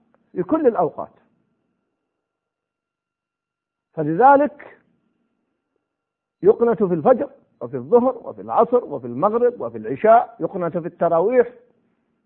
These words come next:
إذا نزلت بالمسلمين نازلة. ولكن قد يكون بعض الأوقات أولى من بعض كالفجر،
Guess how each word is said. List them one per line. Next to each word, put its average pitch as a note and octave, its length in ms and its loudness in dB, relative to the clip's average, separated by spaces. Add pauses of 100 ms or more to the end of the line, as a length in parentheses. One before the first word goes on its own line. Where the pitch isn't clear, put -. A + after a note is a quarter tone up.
(840)
إذا F#3+ 320 4
نزلت F#3 300 0
بالمسلمين F3 600 -4
نازلة. B2+ 440 -2 (1900)
ولكن G3+ 680 4 (880)
قد E3 140 0
يكون A#3+ 680 2
بعض F#3+ 280 2
الأوقات A3 680 4 (1900)
أولى C#4 340 8
من B3+ 180 -2
بعض D#4 320 2 (640)
كالفجر، G#3+ 540 2